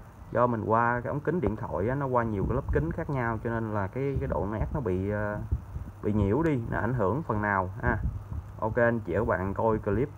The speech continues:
ờ, qua clip thì tự, gọi là, đánh giá cái độ nét qua cái, cái, cái mắt của mình nha. Đó. Đây, đôi lúc mình quay bằng điện thoại cùi bắp quá nó cũng ảnh hưởng tới độ nét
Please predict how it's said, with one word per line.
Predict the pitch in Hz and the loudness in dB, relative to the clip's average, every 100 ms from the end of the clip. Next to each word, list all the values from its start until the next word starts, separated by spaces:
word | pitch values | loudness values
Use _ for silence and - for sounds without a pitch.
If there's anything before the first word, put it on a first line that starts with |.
| - | 0
ờ, | 117 | 2
qua | 110 107 | 2 2
clip | - 98 110 143 | 2 2 2 0
thì | 117 98 | -2 -2
tự, | - 85 95 98 | 0 0 0 0
gọi | 101 98 | 0 2
là, | 98 90 | 0 0
đánh | 107 147 | 0 0
giá | 143 143 180 | 2 2 0
cái | 170 | 0
độ | 95 95 | 0 0
nét | 120 - | -2 -2
qua | - 98 | -2 0
cái, | 135 131 | 0 -2
cái, | 139 139 | -2 0
cái | 139 | 0
mắt | 139 156 - | 0 -2 0
của | |
mình | 127 98 | 0 2
nha. | 120 107 - - - - - - | 0 -2 -8 -20 -20 -20 -14 -8
Đó. | 101 113 143 - - - - - - - - - - - - - - - - | -2 0 0 -2 -8 -14 -14 -14 -16 -20 -20 -18 -18 -18 -18 -18 -18 -18 -4
Đây, | 113 110 | -2 2
đôi | 117 | 2
lúc | 123 143 | 2 2
mình | 113 | 0
quay | 104 113 | 2 2
bằng | 104 | 2
điện | 95 | -2
thoại | 101 92 | -2 -4
cùi | 101 95 | 0 0
bắp | 120 - | 0 -2
quá | 131 147 | 0 2
nó | 160 | 2
cũng | 156 101 127 | -2 -2 -2
ảnh | 120 92 | -2 -4
hưởng | 123 90 107 | -4 -4 -4
tới | 127 | -4
độ | 90 | -2
nét | 113 | -2